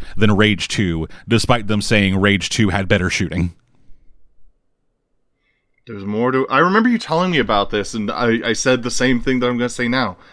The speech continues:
Speaker 2: There's more to a game than how the gun handles.
Speaker 1: Yeah, and their argument was, "But it's dumb shoot game. Why, why dumb shoot game worse than other dumb shoot game?"
Speaker 2: Because one dumb shoot game do well at making dumb shoot fun.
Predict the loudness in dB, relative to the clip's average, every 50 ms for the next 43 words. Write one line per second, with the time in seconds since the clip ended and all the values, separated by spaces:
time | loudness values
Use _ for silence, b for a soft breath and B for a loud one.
0 | B B B B B B -12 -10 -8 -4 -2 2 4 4 4 2 2 0 0 0
1 | 0 0 -2 0 0 2 2 0 0 0 -2 -6 -6 -4 -2 -2 -2 0 0 2
2 | 2 2 2 2 2 2 0 -2 -4 -8 -8 -8 -10 -10 -12 -12 -14 -16 -18 -18
3 | -20 -20 -20 -20 _ _ _ _ _ _ _ -20 -20 -20 b b b b b b
4 | b b b b -12 -12 -12 -12 b b b -4 2 4 6 6 8 6 6 4
5 | 4 4 4 4 4 2 B B -8 0 2 4 4 4 4 4 2 2 2 2
6 | 2 2 4 4 4 4 6 4 4 4 4 2 0 -4 B B B B B 2
7 | 4 4 4 2 0 -4 -8 B B B B B B B -10 0 2 4 4 4
8 | 4 4 2 2 2 2 4 4 4 4 4 4 4 4 6 6 6 6 6 6
9 | 4 4 6 6 6 6 6 6 6 6 4 6 4 4 4 4 2 2 2 2
10 | 0 -4 -10 -16 _ b b b b b b b b b b b -10 -10 -10 -8
11 | -6 b b b b b b b b 0 2 4 4 4 4 4 4 4 4 6
12 | 6 6 4 4 2 2 2 2 2 2 4 4 4 4 4 2 2 2 0 2
13 | 4 4 4 6 6 4 4 2 2 2 2 4 4 2 0 0 2 2 2 4
14 | 2 0 -2 -2 -2 -4 -4 -10 -12 -4 0 2 2 2 2 0 -6 -14